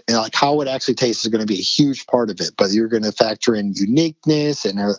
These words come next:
did they, were they able to use some West Michigan or at least Michigan-based, uh, ingredients? But yeah, but yeah, those are the, those are the main qualifications. I, I wanna be, I wanna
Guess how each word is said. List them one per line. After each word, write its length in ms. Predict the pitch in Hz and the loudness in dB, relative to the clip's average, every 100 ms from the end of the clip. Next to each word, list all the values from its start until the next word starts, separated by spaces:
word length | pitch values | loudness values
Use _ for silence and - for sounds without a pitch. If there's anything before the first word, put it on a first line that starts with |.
| - | -2
did 200 | 104 107 | -2 0
they, 80 | 107 | 0
were 160 | 110 120 | 0 0
they 160 | 107 107 | 0 -2
able 160 | 104 | -2
to 100 | - | 0
use 200 | 107 95 | 0 0
some 420 | - 98 95 92 95 | -2 -2 -2 -4 0
West 280 | 113 - | 0 0
Michigan 480 | 127 117 123 120 117 | -2 0 0 0 0
or 60 | 110 | 0
at 60 | |
least 240 | 98 101 - | -2 -2 0
Michigan-based, 1120 | 110 107 - 110 104 101 101 98 - - - - - | 0 0 0 0 0 0 0 -2 -4 -4 -6 -4 -2
uh, 180 | 92 - | -2 -2
ingredients? 1000 | 95 - 139 147 143 143 135 127 - - _ _ 104 | -2 2 2 2 0 -2 -2 -4 -6 -6 _ _ 0
But 120 | 104 | 0
yeah, 180 | 98 107 - - | 2 -2 -2 0
but 160 | 113 110 | 0 2
yeah, 220 | 107 95 | -2 0
those 280 | 113 131 131 | 0 0 0
are 140 | 131 | -2
the, 560 | 120 113 107 107 101 101 - | 0 0 0 -2 -4 -6 0
those 260 | 123 131 | 0 0
are 60 | 131 | -2
the 80 | 113 | 0
main 380 | 110 110 107 | 0 0 -2
qualifications. 920 | 104 117 104 92 95 - 90 - 82 98 | 0 0 0 -2 -2 0 0 -4 -2 0
I, 100 | 117 | 0
I 200 | 113 123 | 0 0
wanna 280 | 151 160 147 | 0 0 0
be, 200 | 139 123 - | 0 -2 0
I 80 | 135 | 0
wanna 240 | 147 | 2